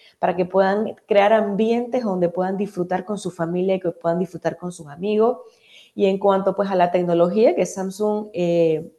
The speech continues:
pues, no se separa de, del tema de, de brindar siempre, de estar innovando, eh, no le tengan miedo. La verdad que la tecnología es algo inminente, es de hoy,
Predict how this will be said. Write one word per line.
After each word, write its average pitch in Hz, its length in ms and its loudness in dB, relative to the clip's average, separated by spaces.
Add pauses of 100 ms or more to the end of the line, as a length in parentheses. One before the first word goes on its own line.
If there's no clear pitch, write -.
pues, 160 160 -14
no 196 180 0
se 214 120 -2
separa 190 380 0
de, 170 260 4 (420)
del 180 260 -2
tema 185 280 0
de, 170 440 4
de 170 140 -2
brindar 170 400 0
siempre, 214 580 -2
de 196 40 0
estar 185 200 -2
innovando, 202 800 4 (380)
eh, 165 420 2
no 208 300 2
le 202 120 2
tengan 190 340 -2
miedo. 208 400 0
La 175 140 0
verdad 165 280 2
que 190 60 -6
la 190 120 -2
tecnología 170 520 -6
es 190 100 -4
algo 185 280 -4
inminente, 175 760 -6
es 170 220 0
de 165 160 6
hoy, 254 300 6